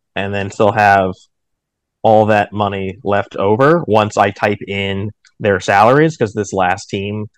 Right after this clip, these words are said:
got fakakfa in, uh, the computer system, and that's Yiddish. So I'm just gonna have to type in manually two seven zero zero zero zero zero zero,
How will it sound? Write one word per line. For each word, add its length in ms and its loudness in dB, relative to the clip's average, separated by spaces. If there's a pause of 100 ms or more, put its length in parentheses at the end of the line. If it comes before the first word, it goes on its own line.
(240)
got 320 -2
fakakfa 800 0 (480)
in, 500 -2 (180)
uh, 460 -2 (340)
the 120 -4
computer 420 2
system, 500 2 (520)
and 100 -2
that's 200 0
Yiddish. 580 2 (840)
So 180 -10
I'm 100 -6
just 100 -8
gonna 120 -2
have 100 0
to 60 -20
type 260 0
in 140 -2
manually 480 0
two 240 -4
seven 440 2
zero 280 2
zero 240 0
zero 320 -2
zero 260 -6
zero 220 -6
zero, 500 4